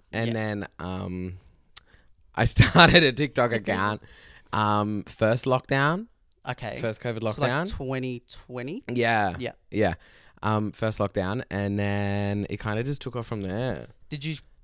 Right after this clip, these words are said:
Speaker 2: pop off straight away, or did you have to, like, post a bit to get
Speaker 1: N-,
Speaker 2: there?
Speaker 1: no, it took a while, and then the first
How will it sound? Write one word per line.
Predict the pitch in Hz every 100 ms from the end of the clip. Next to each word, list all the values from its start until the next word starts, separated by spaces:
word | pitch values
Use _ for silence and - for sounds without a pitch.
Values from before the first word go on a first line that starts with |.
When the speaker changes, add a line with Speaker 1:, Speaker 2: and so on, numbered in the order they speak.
| -
Speaker 2:
pop | 170 196
off | 196
straight | - 147
away, | 127 127 151 254 -
or | 143
did | 139 131
you | 143
have | 131 -
to, | 127
like, | 117 110 -
post | - 117 -
a | -
bit | - - _ _
to | 117 120 123
get | 123 123
Speaker 1:
N-, | 123
Speaker 2:
there? | -
Speaker 1:
no, | 131 131 123 123 120
it | 117 120
took | - 127
a | 185
while, | 127 104 101 107 101 98
and | - 107
then | 107 104
the |
first | - - 101 110 131 135 - -